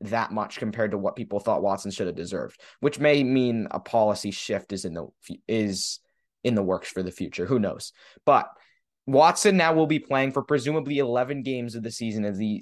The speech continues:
Cleveland Browns' starting quarterback, which makes him draftable in fantasy because we know Deshaun Watson, when he's on the field, is elite in both the running and passing game. He has a great arm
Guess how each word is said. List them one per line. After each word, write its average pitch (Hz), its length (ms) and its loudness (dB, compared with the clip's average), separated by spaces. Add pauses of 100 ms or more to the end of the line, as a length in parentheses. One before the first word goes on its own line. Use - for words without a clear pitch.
(100)
Cleveland 110 280 -2
Browns' 101 300 0
starting 104 240 0
quarterback, 113 400 0
which 151 120 -2
makes 202 200 0
him 202 100 0
draftable 151 480 0
in 117 60 -4
fantasy 113 400 -6
because 123 180 -4
we 143 120 -2
know 165 120 2
Deshaun 147 320 0
Watson, 123 380 0 (240)
when 156 140 0
he's 151 200 0
on 156 220 4
the 151 80 2
field, 127 360 2
is 120 120 2
elite 117 480 -2 (300)
in 139 100 -2
both 147 180 6
the 151 80 2
running 147 300 2
and 160 100 -4
passing 127 380 0
game. 113 180 -4
He 117 60 -4
has 117 140 -4
a 117 40 -2
great 127 280 2
arm 113 360 2